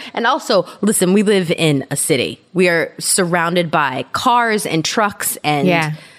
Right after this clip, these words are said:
Speaker 1: people not caring in their motor vehicles. So I'm just like,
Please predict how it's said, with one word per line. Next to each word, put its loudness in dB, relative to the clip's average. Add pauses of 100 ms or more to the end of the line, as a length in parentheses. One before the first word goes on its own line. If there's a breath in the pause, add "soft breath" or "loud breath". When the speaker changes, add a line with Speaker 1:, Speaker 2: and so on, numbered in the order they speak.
(240 loud breath)
Speaker 1:
people 2
not 0
caring 0
in 0
their 2
motor 2
vehicles. 2
So 0
I'm -2
just -6
like, -2